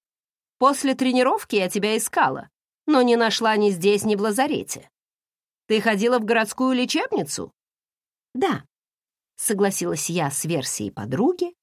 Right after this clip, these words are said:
и стянула, наконец, душное пальто. Пошла в городскую сразу после пересдачи.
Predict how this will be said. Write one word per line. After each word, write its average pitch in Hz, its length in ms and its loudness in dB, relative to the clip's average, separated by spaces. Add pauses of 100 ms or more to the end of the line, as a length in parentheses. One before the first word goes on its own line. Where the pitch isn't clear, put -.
(340)
и 247 80 0
стянула, 190 640 0
наконец, 285 680 -2 (100)
душное 156 540 -6
пальто. - 480 -12 (1500)
Пошла 285 340 0
в 226 60 -4
городскую 220 640 0 (180)
сразу 294 440 0
после 269 320 -2
пересдачи. 262 760 -4